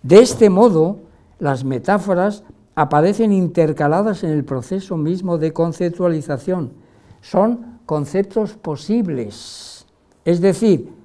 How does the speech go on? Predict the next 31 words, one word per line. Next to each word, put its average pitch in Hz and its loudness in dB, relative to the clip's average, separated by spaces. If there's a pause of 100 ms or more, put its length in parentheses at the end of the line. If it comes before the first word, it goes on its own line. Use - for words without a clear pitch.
(160)
conceptos 143 0
que 170 2
aún 160 6
no 165 4
lo 143 2
son, 208 0 (960)
que, 156 2 (600)
que 143 0
no 202 0
son 214 0
reales 202 2
ni 160 0
siquiera 147 0
en 196 0
cuanto 156 -2
a - -10
conceptos. 139 -6 (320)
Y 160 2
en 165 2
este 190 2
sentido, 214 2 (280)
podría 165 4
decirse 180 0
de 175 2
ellos 180 0
que 151 -2
son 180 -2
mitos 254 2 (320)
en 208 0
el 208 0
sentido 240 2